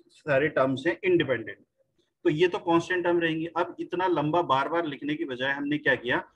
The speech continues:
cos theta upon cos, sorry, cos phi upon cos theta को एक्स मान लिया क्योंकि बार बार ये term हम लिखना चाहते हैं और इस, ये वैसे भी इंडिपेंडेंट है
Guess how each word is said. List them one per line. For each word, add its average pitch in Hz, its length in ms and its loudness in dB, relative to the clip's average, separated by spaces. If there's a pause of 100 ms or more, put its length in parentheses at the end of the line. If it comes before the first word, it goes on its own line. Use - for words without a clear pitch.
(200)
cos 175 220 6 (120)
theta 147 380 0 (140)
upon 143 440 -2 (120)
cos, 147 320 0 (380)
sorry, 120 200 -6
cos 170 300 2
phi 156 200 4 (140)
upon 143 460 -2
cos 156 240 -2
theta 139 320 -6
को 190 220 -6
एक्स 180 240 -2
मान 131 160 0
लिया 110 180 -8
क्योंकि 175 240 -8
बार 151 200 4
बार 175 160 2
ये 170 120 0
term 170 200 -6
हम 165 100 -8
लिखना 143 280 -8
चाहते 147 300 -10
हैं - 80 -20 (300)
और 190 200 2
इस, 175 160 2
ये 180 200 4
वैसे 175 260 6
भी 185 120 2
इंडिपेंडेंट 143 540 2
है - 60 -14